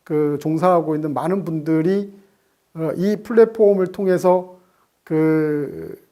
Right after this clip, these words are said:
창작의 소재들이 잘 발굴되고 그것이 그 스토리 또는 그 컨텐츠화로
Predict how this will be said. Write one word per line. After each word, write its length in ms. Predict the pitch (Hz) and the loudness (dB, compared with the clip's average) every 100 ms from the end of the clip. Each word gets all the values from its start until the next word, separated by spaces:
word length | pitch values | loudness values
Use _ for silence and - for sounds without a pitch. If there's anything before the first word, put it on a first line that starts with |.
| _ _ _ - 135 | _ _ _ -20 -8
창작의 400 | 202 220 214 190 | -4 2 2 2
소재들이 1080 | 220 202 202 180 170 165 165 160 156 156 165 | 0 2 4 4 2 0 0 0 0 -4 -6
잘 240 | - 170 | -8 -12
발굴되고 800 | 147 139 175 185 160 123 156 202 | -6 -4 -2 2 0 0 -4 -6
그것이 580 | 143 160 165 180 165 170 | -6 -6 -4 -4 -4 -4
그 120 | 156 | -8
스토리 720 | 147 - 196 185 185 180 170 - - | -8 -4 -2 0 0 -2 -6 -12 -12
또는 420 | - 175 185 175 - | -6 -2 -2 -2 -10
그 100 | 151 | -10
컨텐츠화로 1000 | 202 202 214 214 175 170 175 180 180 | -6 -2 -2 0 0 2 2 2 -2